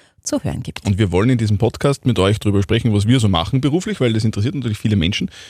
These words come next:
Speaker 2: Was, was tut sich so beim Radio, wenn die Musik läuft? Was tut sich so beim Radio, wenn die Sendung aus ist? Wann steht sie auf? Äh,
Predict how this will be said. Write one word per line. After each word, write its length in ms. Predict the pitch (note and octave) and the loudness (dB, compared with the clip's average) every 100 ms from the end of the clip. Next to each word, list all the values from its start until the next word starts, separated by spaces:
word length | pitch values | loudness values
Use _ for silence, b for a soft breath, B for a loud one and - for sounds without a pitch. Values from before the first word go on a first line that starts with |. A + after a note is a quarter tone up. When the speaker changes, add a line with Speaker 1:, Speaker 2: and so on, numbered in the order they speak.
| B B | B B
Speaker 2:
Was, 320 | G#2 - - | -2 -2 -4
was 140 | - F#2+ | -6 -2
tut 160 | C#3+ | -2
sich 100 | D3+ | -2
so 100 | D3 | -2
beim 140 | C#3 B2+ | 0 2
Radio, 240 | A#2 C3 | 4 2
wenn 80 | G#2+ | 2
die 60 | E2 | 2
Musik 340 | F2+ - E3+ | 0 -2 0
läuft? 300 | C3+ C3+ C3+ G#2+ | 2 2 0 -4
Was 100 | - | -4
tut 160 | A#2 | -2
sich 100 | A2+ | -2
so 80 | - | 0
beim 140 | G2 | 0
Radio, 200 | F#2+ F2+ | 2 2
wenn 80 | F2+ | 0
die 80 | E2+ | -2
Sendung 440 | G#2 C3 C#3 C3 | -2 -2 0 -2
aus 260 | F2 G#2+ A2+ | 0 0 2
ist? 320 | A#2+ A2+ - - | 0 -2 -6 -4
Wann 140 | F#2+ | -2
steht 220 | - G2 | -2 -4
sie 120 | - | -4
auf? 380 | A1+ F#2 B2+ | -2 0 -2
Äh, 40 | - | -6